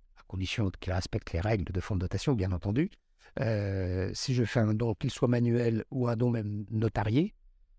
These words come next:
euh, et à ce moment-là, c'est une libéralité, donc ce n'est plus un don manuel,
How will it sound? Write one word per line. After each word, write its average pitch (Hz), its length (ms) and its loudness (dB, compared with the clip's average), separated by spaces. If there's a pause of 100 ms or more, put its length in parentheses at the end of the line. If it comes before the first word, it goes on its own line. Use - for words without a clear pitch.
(180)
euh, 92 100 -2
et 101 120 0
à 90 60 -4
ce - 80 -10
moment-là, 110 140 2
c'est - 200 -4
une 104 100 0
libéralité, 107 600 2
donc 113 180 -2
ce - 80 -14
n'est - 60 -4
plus - 180 2
un 117 60 2
don 107 120 0
manuel, 104 480 2